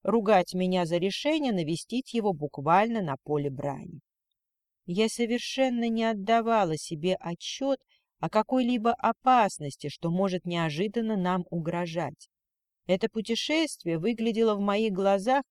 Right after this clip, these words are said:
как увлекательная загородная поездка. Вот только транспорт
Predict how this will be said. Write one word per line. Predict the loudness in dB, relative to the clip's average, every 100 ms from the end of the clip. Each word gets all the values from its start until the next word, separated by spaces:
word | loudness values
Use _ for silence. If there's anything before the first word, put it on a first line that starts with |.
| _ _ _
как | 0 0 0
увлекательная | -2 0 2 0 0 0 0
загородная | 2 2 2 -2 -2 -2 0
поездка. | -2 0 -2 -2 -6 _ -20 -20 _ _ _ _ _ -4
Вот | -2 -2 0
только | 0 0 -4
транспорт | -2 2 2 2 -4 -16